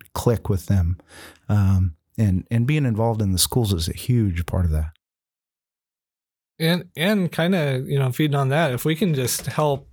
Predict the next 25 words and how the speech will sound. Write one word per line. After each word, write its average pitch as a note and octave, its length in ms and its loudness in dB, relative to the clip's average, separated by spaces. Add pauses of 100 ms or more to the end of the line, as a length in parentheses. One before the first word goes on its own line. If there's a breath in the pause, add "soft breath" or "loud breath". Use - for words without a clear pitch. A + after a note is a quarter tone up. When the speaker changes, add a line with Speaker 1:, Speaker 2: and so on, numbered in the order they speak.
(120)
Speaker 2:
a B2+ 80 0
few D#3+ 300 0
of D#3 80 0
those C#3 220 -2
kids C3+ 580 -2
that A#2+ 240 -2
might C#3 520 0
have C3+ 180 0
went, C#3 360 -2
uh, C#3+ 40 -4 (220)
on C3+ 140 0
a B2+ 80 0
different B2+ 300 -2
path, C#3 420 0
at B2+ 160 -2
least F#3+ 280 0
help C#3 220 0
a A2+ 60 -2
few D3+ 300 -2
of C#3 100 0
them, A2+ 360 -2 (160)
we've C#3+ 200 0
done C3 180 0
our B2 160 0
job. A2 360 -2